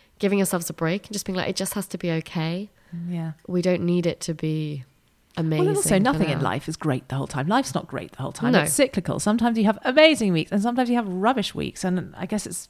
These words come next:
Speaker 2: kind of fair to assume that sex lives is a bit like that too.
Speaker 1: It is, but the thing is, is we don't ever talk about that. So we only talk about when sex is amazing or when we see kind of celebrity couples and we assume they have great sex. You know, every couple on Instagram that looks so happy in their photos,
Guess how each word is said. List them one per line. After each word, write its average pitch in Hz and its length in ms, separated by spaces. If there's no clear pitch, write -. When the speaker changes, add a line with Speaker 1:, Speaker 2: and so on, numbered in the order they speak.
Speaker 2:
kind 190 160
of 165 40
fair 185 200
to - 100
assume 160 360
that 143 140
sex 165 280
lives 160 200
is 156 100
a 156 40
bit - 160
like 185 180
that 175 200
too. 233 320
Speaker 1:
It 214 160
is, 226 220
but - 280
the 175 80
thing 175 220
is, 170 180
is 160 180
we 170 100
don't 170 420
ever 160 240
talk - 320
about 156 240
that. - 180
So - 160
we 160 160
only 170 240
talk 170 260
about 160 240
when 156 140
sex - 380
is 156 160
amazing 165 640
or 151 160
when 156 380
we 160 680
see 175 680
kind 160 160
of 156 180
celebrity 165 580
couples 156 440
and 160 100
we 165 160
assume 175 540
they 160 80
have 160 160
great - 240
sex. 156 320
You 156 60
know, 160 100
every 165 340
couple 165 320
on 160 60
Instagram 156 600
that - 100
looks 165 160
so 165 100
happy 165 240
in 156 80
their 156 80
photos, 156 520